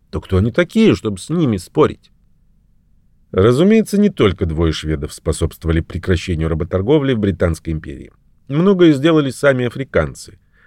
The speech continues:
Выкупивший себя из рабства Олауда Эквиана и организация «Сыны Африки»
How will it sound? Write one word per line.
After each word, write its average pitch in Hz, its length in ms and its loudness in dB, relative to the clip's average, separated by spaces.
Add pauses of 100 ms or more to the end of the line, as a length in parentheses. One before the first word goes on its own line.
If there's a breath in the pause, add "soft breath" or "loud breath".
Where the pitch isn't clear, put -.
(100)
Выкупивший 92 920 0
себя 104 360 0
из 87 160 -2
рабства 90 600 -4 (140)
Олауда 117 1000 4
Эквиана 101 1160 0
и 92 260 -6
организация 98 1120 0 (100)
«Сыны 123 380 0
Африки» - 480 -4